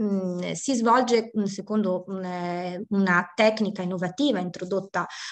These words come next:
ehm, proprio dal team di Pavia che prevede dei periodi di, ehm, circolazione extracorporea,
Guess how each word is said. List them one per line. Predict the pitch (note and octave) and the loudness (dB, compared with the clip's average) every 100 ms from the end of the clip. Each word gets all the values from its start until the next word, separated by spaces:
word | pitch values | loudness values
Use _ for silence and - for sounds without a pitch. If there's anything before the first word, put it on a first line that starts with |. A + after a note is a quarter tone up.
| - | -4
ehm, | D3 F#3+ F#3 F#3 F#3 G#3+ | 2 2 2 0 -2 -2
proprio | G#3+ G3 F#3+ F3 | 0 0 2 -2
dal | F3 E3+ F3+ | 0 0 -2
team | F3 G#3 F3+ | -2 -2 -2
di | F3 | -2
Pavia | C4 B3+ F#3+ A3+ | 0 0 0 0
che | B3 | -2
prevede | B3 C#4 C4 G3 F#3 A3+ | -2 0 2 0 0 -2
dei | G3+ G3 - | -2 -4 -4
periodi | G3+ A#3 C4 G3 E3+ F#3 F#3 F#3 | -2 0 2 0 -2 -4 -6 -4
di, | F3+ A#3 G#3 - | -2 0 -2 -2
ehm, | F#3+ F3+ F3 F#3 F3 | -4 -4 -4 -8 -6
circolazione | G3 G#3 F#3+ F#3 A#3+ G#3+ | -6 0 0 0 0 0
extracorporea, | G#3+ - F#3+ - F#3+ - G3 F#3 F3+ | 0 -6 -6 -4 -2 2 4 4 4